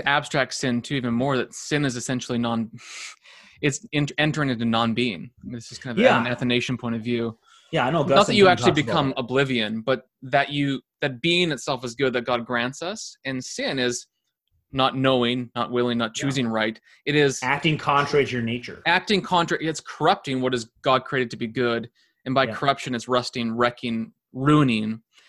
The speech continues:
Speaker 1: and therefore the effect of that is lying because you're no longer acting
Speaker 2: Right.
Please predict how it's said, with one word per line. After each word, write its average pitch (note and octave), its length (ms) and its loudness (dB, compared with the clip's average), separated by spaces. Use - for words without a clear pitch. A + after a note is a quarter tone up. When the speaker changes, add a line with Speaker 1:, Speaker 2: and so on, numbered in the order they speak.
Speaker 1:
and C#3 120 0
therefore D3+ 280 2
the C#3 80 2
effect F#3 380 0
of C#3+ 80 0
that B2 160 4
is A#2 100 -2
lying A#2 520 2
because A#2+ 380 -8
you're B2 100 -6
no A#2 100 -4
longer A#2+ 380 -2
acting A#2 400 -4
Speaker 2:
Right. A#2+ 180 -10